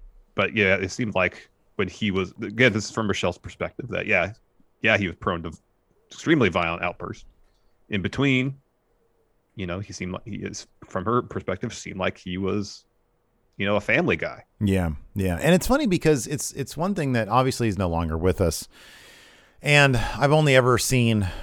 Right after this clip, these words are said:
Speaker 2: there's, I think there's, like, a whole compilation of shoot interviews.
Speaker 1: Mm.
Speaker 2: I think I researched this for one of the Ten for the Wins where we talked about him.
Speaker 1: Mm-hmm.
Speaker 2: Um,
Speaker 1: I know we
Speaker 2: where
Speaker 1: talked about the, the, the, the, the, the fight between Dynamite Kid and Jacques Rougeau.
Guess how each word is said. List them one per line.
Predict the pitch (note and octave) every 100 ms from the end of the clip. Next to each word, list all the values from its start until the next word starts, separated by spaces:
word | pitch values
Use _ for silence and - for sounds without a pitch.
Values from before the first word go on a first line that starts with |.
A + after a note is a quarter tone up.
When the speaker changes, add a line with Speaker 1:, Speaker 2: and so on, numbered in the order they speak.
| - - - - _ _ _ _ - - -
Speaker 2:
there's, | C3 B2+
I | -
think | - F3
there's, | F#3+ A#2
like, | A#2
a | F#2+
whole | - A2+
compilation | A#2+ G#2+ A#2+ - F2 D#2+ F2+ F#2 - E2 D#2 D2 D2+ - _ _
of | G2 E2+ E2 D2+ -
shoot | - - - G#2+
interviews. | G2+ E2+ C#2 D2+ C#2+ C#2+ - - - - - -
Speaker 1:
Mm. | A#2+ F#2+
Speaker 2:
I | - _
think | A#2 B2
I |
researched | F2+ D2+ D#2 E2 D2
this | D#2 -
for | E2
one | D#2+ D#2
of |
the | D2
Ten | - D#2+
for | D#2 D#2
the | D2
Wins | D2+ C#2+
where | C#2+
we |
talked | C#2+ D2 C#2+
about | C#2+ C#2+ C#2
him. | C#2 C#2+ - -
Speaker 1:
Mm-hmm. | A#2 G#2 D2+ G#2
Speaker 2:
Um, | G#2 G2+ F2 F2+ -
Speaker 1:
I |
know | A2+
we | G#2+
Speaker 2:
where | G2
Speaker 1:
talked | F#2
about | F#2 F2
the, | F#2+ F2 F2
the, | F2 E2+ E2+
the, | F2 F2 E2 - -
the, | F2+ E2+ E2 -
the, | G2+ E2+ E2
the | E2+
fight | - G#2 E2+
between | F2+ - E2
Dynamite | E2 E2 E2 E2
Kid | - D#2+
and | D#2+ D#2 -
Jacques | - D#2 -
Rougeau. | E2 E2